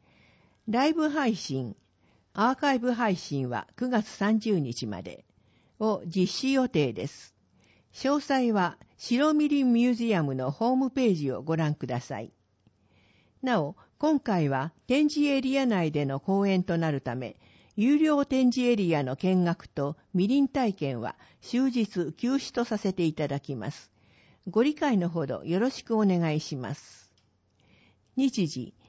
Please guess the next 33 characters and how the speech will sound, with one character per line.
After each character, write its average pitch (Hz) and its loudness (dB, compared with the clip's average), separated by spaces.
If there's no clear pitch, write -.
八 202 -2
月 - 0
一 240 0
日 208 -2
土 175 2
曜、 165 0
十 285 2
四 254 2
時 160 -4
か 135 -2
ら 131 -2
十 254 0
五 170 2
時 131 -6
三 156 2
十 139 -4
分。 - -16
場 185 0
所、 175 -2
白 277 0
み 294 4
り 262 0
ん 226 4
ミ 208 6
ュ 214 8
ー - 2
ジ 180 2
ア 127 -2
ム。 104 -10
参 269 2
加 233 -2
者 151 -2
は 143 -4